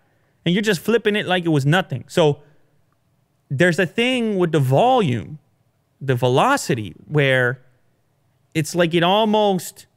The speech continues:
rips away some of the s-, the specialness, some of the, uh,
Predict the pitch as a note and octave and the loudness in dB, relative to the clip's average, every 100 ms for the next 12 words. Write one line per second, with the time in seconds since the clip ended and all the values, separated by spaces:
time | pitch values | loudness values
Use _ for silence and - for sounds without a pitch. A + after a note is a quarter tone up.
0 | _ _ _ _ _ - - - - D#3 | _ _ _ _ _ -18 -18 -20 -8 -2
1 | C3 D#3 G#3 - F#3 D#3+ G3+ G#3 D#3 C3+ | 2 2 0 -2 0 2 2 2 0 -2
2 | B2+ F3 F3+ E3 C#3+ C3 A#2+ D3 - - | -2 -2 0 -2 -2 0 0 -4 -6 -10
3 | - C#3+ C3+ - - - G3 G3+ - E3+ | -12 -6 -6 -6 -12 -6 -4 -4 -2 -2
4 | D#3+ E3 - F3+ F3+ D#3+ D#3 C#3+ B2+ B2+ | 0 -2 -2 -2 -2 -4 -2 0 2 -2
5 | - _ _ _ _ _ - C3+ A#2 A#2 | -6 _ _ _ _ _ -10 -6 -2 -2
6 | A2 A2 E2+ E2 | -4 -6 -8 -10